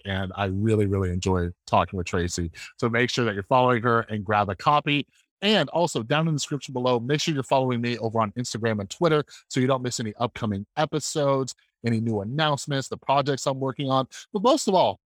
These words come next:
I love chatting with all of you. Recently, so many of you have been reaching out to me with book recommendations, with feedback about, you know, some of the conversations that we're having here on the podcast. So I absolutely love chatting with you. And down in the description,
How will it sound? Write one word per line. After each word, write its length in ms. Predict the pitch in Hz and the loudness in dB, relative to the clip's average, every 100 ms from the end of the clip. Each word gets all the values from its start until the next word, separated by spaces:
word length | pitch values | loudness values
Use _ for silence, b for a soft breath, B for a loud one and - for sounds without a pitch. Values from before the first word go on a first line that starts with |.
| - | -2
I 60 | |
love 200 | 156 170 | 2 2
chatting 320 | - 151 139 131 | 0 -2 0 0
with 160 | 110 | 0
all 120 | 120 | 2
of 120 | 113 104 | 2 -2
you. 200 | 101 95 - | -6 -8 -6
Recently, 580 | 113 156 - 170 165 160 | 0 0 0 0 2 0
so 220 | - 151 | 0 2
many 160 | 160 | 4
of 80 | 147 | 2
you 80 | 135 | 2
have 100 | 131 | 2
been 160 | 110 104 | 0 -2
reaching 300 | 123 131 117 | -2 0 0
out 160 | 113 | 0
to 80 | 123 | 0
me 180 | 117 113 B B _ | -4 -6 B B _
with 220 | 113 90 _ b _ - | -4 -4 _ b _ 0
book 140 | 180 - | 0 2
recommendations, 800 | 160 143 147 135 135 131 131 | 0 0 -2 0 0 0 -4
with 140 | 101 90 | -6 -8
feedback 600 | - 147 135 139 139 - | -4 -4 0 0 2 0
about, 300 | 107 107 101 | 0 0 0
you 80 | 113 | 0
know, 120 | 98 | -2
some 180 | 92 123 | -2 -2
of 60 | |
the 60 | 104 | -2
conversations 640 | - 120 101 - 156 - 139 | -2 -4 -4 -4 -4 -4 -4
that 80 | |
we're 100 | 131 | -4
having 260 | 127 135 131 | -2 -4 -4
here 120 | 131 | -4
on 80 | 127 | -4
the 60 | 117 | 0
podcast. 520 | 120 120 127 120 110 B B B | 2 2 4 2 2 B B B
So 140 | - | 0
I 160 | 131 123 - | 2 2 0
absolutely 500 | 131 127 131 117 107 | -4 -2 -2 -2 0
love 300 | 104 104 92 | 4 2 2
chatting 340 | - 104 98 | -2 0 0
with 200 | 95 92 | -4 -4
you. 200 | 98 87 82 B B - | -2 -4 -4 B B -2
And 300 | 180 190 175 131 | 2 2 0 -2
down 240 | 151 160 | 2 2
in 100 | 180 | 2
the 80 | 170 | -2
description, 640 | 156 - 135 120 135 127 | -4 -6 -6 -4 -2 -4